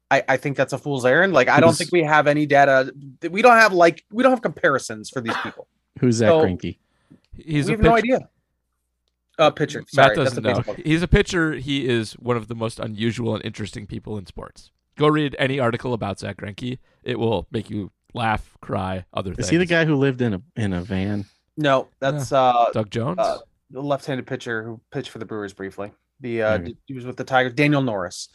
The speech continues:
Speaker 2: Daniel.
Speaker 1: Um,
Speaker 3: Oh, yeah. Down by the
Speaker 1: but,
Speaker 3: river,
Speaker 1: uh,
Speaker 3: yeah.
Speaker 1: van life. Uh, but no, Zach Greinke just, he beats, marches to the beat of his own drum.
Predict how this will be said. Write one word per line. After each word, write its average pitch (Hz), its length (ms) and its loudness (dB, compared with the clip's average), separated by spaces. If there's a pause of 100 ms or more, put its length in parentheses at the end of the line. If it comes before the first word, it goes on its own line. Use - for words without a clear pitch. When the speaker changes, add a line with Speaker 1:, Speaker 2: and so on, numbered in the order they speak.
(280)
Speaker 2:
Daniel. 101 280 -8
Speaker 1:
Um, 113 300 0
Speaker 3:
Oh, 254 200 0
yeah. 381 560 -8 (460)
Down 160 140 -4
by 180 80 -4
the 151 80 4
Speaker 1:
but, 139 60 6
Speaker 3:
river, 180 220 -2
Speaker 1:
uh, 104 100 -6
Speaker 3:
yeah. 113 80 -14 (340)
Speaker 1:
van 135 300 0
life. 110 340 -6 (160)
Uh, 131 420 8
but 139 140 -2
no, 156 140 0
Zach 208 180 2
Greinke 226 300 -4
just, 226 260 -8
he 196 200 -4
beats, 170 580 -6
marches 180 480 2
to 233 80 -2
the 220 60 -4
beat 233 100 -2
of 233 80 -2
his 202 80 -2
own 240 100 6
drum. 220 340 4